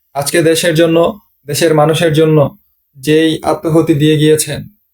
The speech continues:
যেই উৎসর্গ করে গিয়েছেন, বাংলাদেশ যতদিন থাকবে,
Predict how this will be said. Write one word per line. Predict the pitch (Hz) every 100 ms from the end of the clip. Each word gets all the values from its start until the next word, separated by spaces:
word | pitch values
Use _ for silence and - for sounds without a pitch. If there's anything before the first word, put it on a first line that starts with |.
| _ _
যেই | 131 151 165 175 175 - _ _ _
উৎসর্গ | 151 - 170 170
করে | 160 170 165
গিয়েছেন, | 170 170 - 143 147 - _ _ _ _ _ _ _ _ -
বাংলাদেশ | 147 151 160 165 175 -
যতদিন | 156 156 160 160
থাকবে, | 156 147 147